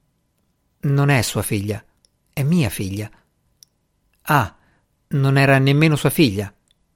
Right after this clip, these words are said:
"No." "Che cosa straordinaria. Sono ammirato. Non c'è che dire." Abbiamo guadagnato insieme l'uscita, cercando di manovrare i carrelli in mezzo ai tascabili sparsi per terra all'ingresso.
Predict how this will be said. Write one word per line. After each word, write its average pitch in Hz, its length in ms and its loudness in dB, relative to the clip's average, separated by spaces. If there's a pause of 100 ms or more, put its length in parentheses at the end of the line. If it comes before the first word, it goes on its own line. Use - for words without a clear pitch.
(600)
"No." 151 400 0 (960)
"Che - 180 -2
cosa 139 280 0
straordinaria. 110 880 -2 (300)
Sono 220 300 0
ammirato. 202 600 2 (380)
Non 208 120 0
c'è 226 200 -2
che 240 180 -2
dire." 101 320 -4 (1700)
Abbiamo 175 380 2
guadagnato 139 560 4
insieme 123 440 0
l'uscita, 120 600 0 (460)
cercando 220 420 -2
di 170 120 2
manovrare 160 540 4
i 123 80 2
carrelli 143 540 2
in 117 80 0
mezzo 123 400 0
ai 110 240 4
tascabili 123 720 0
sparsi 131 560 0
per 131 220 -2
terra 123 320 2
all'ingresso. 101 680 -4